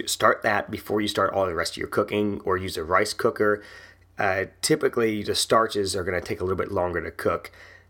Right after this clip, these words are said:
Uh, I have some clients that, like, bake breads or make things like that that take a little bit of time.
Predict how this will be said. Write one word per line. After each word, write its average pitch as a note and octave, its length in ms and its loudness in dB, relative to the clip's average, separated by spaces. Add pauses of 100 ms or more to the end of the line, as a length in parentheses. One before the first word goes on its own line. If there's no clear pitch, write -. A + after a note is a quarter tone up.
(240)
Uh, G2 60 2
I F2+ 160 4
have F2+ 120 -4
some G#2 180 0
clients F#2+ 300 0
that, - 160 -8 (120)
like, - 260 -4
bake - 260 -4
breads F#2 760 0 (280)
or F2+ 180 0
make F#2+ 200 -2
things G2 200 -2
like F2 180 -2
that F#2+ 280 2
that - 80 -4
take B2+ 140 -2
a B2 40 4
little B2 140 4
bit B2 100 2
of A#2 60 -2
time. B2 360 0